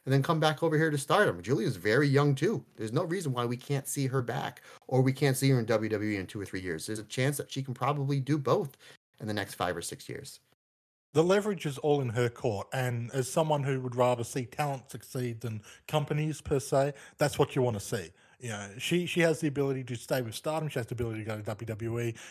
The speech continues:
Speaker 2: she make lots of money either way. I don't think money is gonna be that big a concern because she's getting paid either way. It just comes down to, does she want to make women's wrestling in Japan bigger and better?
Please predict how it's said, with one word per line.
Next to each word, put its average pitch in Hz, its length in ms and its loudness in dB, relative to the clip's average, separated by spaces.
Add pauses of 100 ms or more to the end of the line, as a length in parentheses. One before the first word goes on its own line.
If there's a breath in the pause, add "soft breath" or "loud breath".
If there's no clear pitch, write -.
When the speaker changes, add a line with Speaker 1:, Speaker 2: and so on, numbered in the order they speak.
(100)
Speaker 2:
she 135 300 -4
make 135 220 0 (260)
lots 151 300 -2
of 160 80 2
money 143 340 4
either 143 220 0
way. 131 400 2
I 131 80 0
don't 135 160 0
think 131 160 -2
money 131 220 -2
is 117 80 -4
gonna 127 120 -4
be 120 200 -6
that - 240 -2
big 135 100 -4
a 127 60 -8
concern 127 480 -2
because 120 260 -4 (220 loud breath)
she's 135 160 -2
getting 151 260 4
paid 123 260 -2
either 110 200 -4
way. 143 380 -2 (260 loud breath)
It 127 120 -2
just - 160 -4
comes 135 220 0
down 131 320 0
to, 123 240 -4
does 120 180 2
she - 140 -4
want 123 300 -2
to 113 260 -2 (300 loud breath)
make 127 180 0 (400)
women's 156 340 4
wrestling 139 300 -2
in 113 80 -2
Japan 139 640 -2
bigger 131 220 0
and 120 160 -2
better? 127 260 4